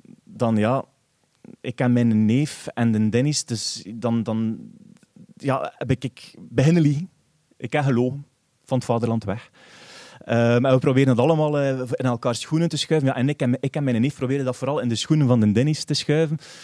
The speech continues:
Ehm, en ja, het komt er eigenlijk, we, we, we zijn zeker nog drie, allee, ik ben nog drie keer moeten teruggaan om iedere keer een nieuwe verklaring af te leggen, omdat die niet bleek te kloppen. Dus, ehm, ja, enfin.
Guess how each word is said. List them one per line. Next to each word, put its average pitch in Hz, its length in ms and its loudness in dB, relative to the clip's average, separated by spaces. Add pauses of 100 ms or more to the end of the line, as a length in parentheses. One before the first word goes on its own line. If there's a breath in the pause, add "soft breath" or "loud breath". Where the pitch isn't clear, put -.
(160 loud breath)
Ehm, 127 640 2 (140)
en 127 340 0 (340)
ja, 123 340 -2 (160)
het - 140 -20
komt 143 220 2
er 117 100 0
eigenlijk, 170 480 -2 (580 soft breath)
we, 135 120 -2
we, 143 200 0
we 151 100 2
zijn 160 220 2
zeker 196 240 -2
nog 170 120 2
drie, 147 260 -4
allee, 135 140 0
ik 156 120 -2
ben 175 120 4
nog 160 120 4
drie 143 140 0
keer 180 140 -2
moeten 165 180 0
teruggaan 175 440 -4
om 131 120 2
iedere 160 180 0
keer 147 160 -4
een 107 100 0
nieuwe 156 220 0
verklaring 143 560 -6
af 160 120 -8
te - 80 -10
leggen, 143 180 -4
omdat 120 160 0
die 110 100 -4
niet 120 160 -2
bleek 110 280 -4
te - 120 -12
kloppen. 147 440 -8 (580 loud breath)
Dus, 110 240 -2
ehm, 107 600 0
ja, 104 180 -8
enfin. 92 360 -10